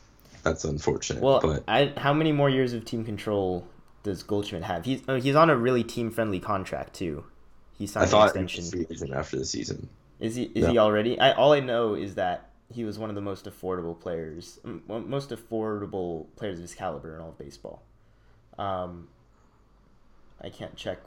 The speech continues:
Speaker 2: where I am. If you could check that out. Um, but, you know, I do, I do think that the Cardinals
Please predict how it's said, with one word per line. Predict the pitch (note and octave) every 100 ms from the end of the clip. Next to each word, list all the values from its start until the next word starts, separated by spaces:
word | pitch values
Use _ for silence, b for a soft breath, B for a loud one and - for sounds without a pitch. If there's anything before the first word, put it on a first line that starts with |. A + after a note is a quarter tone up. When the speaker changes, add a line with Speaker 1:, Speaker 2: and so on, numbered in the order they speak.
| -
Speaker 2:
where | - G2
I | F2+ F2+
am. | F2+
If | F#2+
you | B2
could | A2+
check | G2+ G2+
that | F#2+ F2
out. | E2+ - B B B
Um, | - A2 G2+ F#2 - -
but, | - A#2+ C3
you |
know, | C3+
I | G#2 C#3
do, | C#3 D3+ E3 D#3+ -
I |
do | A2+ C#3 D3
think | C3 B2
that | B2 -
the |
Cardinals | - A2+ G#2+ G#2 F2 F2